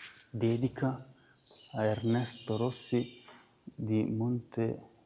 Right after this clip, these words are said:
Montelera, sempre comitato della Croce Rossa Italiana. Vediamo qua. Questa è una cassaforte vecchissima.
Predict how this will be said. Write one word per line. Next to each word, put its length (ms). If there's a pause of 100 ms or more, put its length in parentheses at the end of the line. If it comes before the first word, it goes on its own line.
(120)
Montelera, 840 (1200)
sempre 320
comitato 440
della 180
Croce 260
Rossa 260
Italiana. 680 (3750)
Vediamo 300
qua. 200 (2500)
Questa 280
è 20
una 160
cassaforte 640
vecchissima. 760